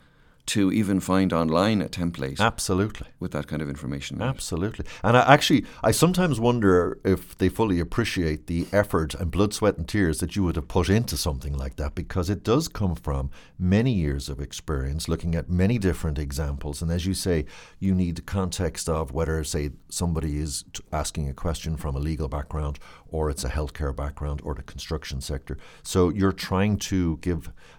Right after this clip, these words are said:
Speaker 2: not a universal, but you're trying to cover as much without overwhelming.
Speaker 1: Yes.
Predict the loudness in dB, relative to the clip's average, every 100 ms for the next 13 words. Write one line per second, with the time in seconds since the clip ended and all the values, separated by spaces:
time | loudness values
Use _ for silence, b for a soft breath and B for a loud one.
0 | -2 0 2 4 6 6 4 4 2 -2
1 | -4 -4 -4 -4 0 0 0 -4 -4 -2
2 | 0 -2 b b b b -8 -2 2 2
3 | 0 -10 b b -8 -4 -2 -2 0 2
4 | 2 2 2 2 2 0 -4 -10 -18 -10
5 | -6 -6 -8 -16